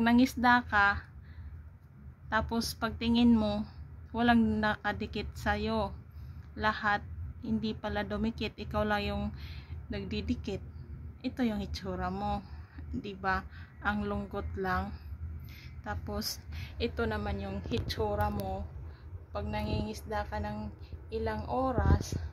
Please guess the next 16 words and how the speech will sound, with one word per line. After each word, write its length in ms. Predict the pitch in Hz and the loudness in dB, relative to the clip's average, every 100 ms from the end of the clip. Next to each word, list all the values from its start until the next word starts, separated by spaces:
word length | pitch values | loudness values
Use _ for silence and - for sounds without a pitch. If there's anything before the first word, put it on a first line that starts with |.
| - - - - - - - - | -8 -10 -12 -14 -14 -14 -16 -6
tapos 760 | 226 226 - 196 202 220 - - - - - - - - - - - - - 240 | -4 -2 -4 -6 -4 -6 -8 -10 -12 -14 -14 -14 -14 -18 -16 -12 -10 -8 -6 -4
ikaw 480 | 240 233 220 220 - - - - - - - - - - - | 0 4 6 4 0 -8 -6 -6 -6 -10 -10 -8 -6 -6 2
puro 320 | 269 254 240 | 6 8 8
ka 140 | 233 | 6
lang 260 | 226 220 226 | 2 2 0
dikit, 480 | 254 262 254 233 226 - - - - 220 | -2 -2 0 0 0 -2 -2 -2 -6 -4
dikit, 480 | 247 - 226 214 226 - - - - - - - | -4 -4 -2 -2 -2 -10 -14 -14 -14 -16 -14 -6
tapos 420 | 226 220 220 - | -6 -4 -6 -6
hindi 320 | - 240 247 247 | -2 0 0 0
pa 160 | 226 | 0
binababa 640 | 208 214 208 208 202 208 208 | 0 0 0 0 0 0 0
ng, 200 | 214 208 214 - - - - - - - - - - - - | -2 -2 -4 -8 -14 -16 -18 -18 -14 -12 -12 -10 -12 -8 0
ah, 540 | 208 202 196 196 180 - - - - - - - - - - - - - - - - - | 2 4 4 2 0 -4 -14 -14 -16 -16 -12 -10 -10 -10 -10 -10 -10 -12 -14 -14 -10 -6
anong 240 | 220 220 214 | -6 -6 -4
tawag 300 | 208 214 220 | -2 -2 -2
niyan? 260 | 254 330 | 0 0